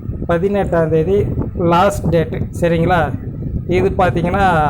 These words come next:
ஆன்லைன் அப்ளிகேஷன் தான். அதே மாதிரி சம்பளம் எல்லா டீட்டெயிலும் வந்து அந்த லிங்க்கில் நீங்க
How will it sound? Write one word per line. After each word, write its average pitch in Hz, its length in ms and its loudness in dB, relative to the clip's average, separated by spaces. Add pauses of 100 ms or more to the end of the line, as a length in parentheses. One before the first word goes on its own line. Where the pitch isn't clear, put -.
(320)
ஆன்லைன் 185 600 2
அப்ளிகேஷன் 156 760 0
தான். - 220 -2 (2000)
அதே 170 240 0
மாதிரி 165 440 0 (460)
சம்பளம் 175 640 0 (100)
எல்லா 175 720 2
டீட்டெயிலும் 165 600 0
வந்து 151 520 -2 (560)
அந்த 151 400 0
லிங்க்கில் 175 840 0
நீங்க 151 420 2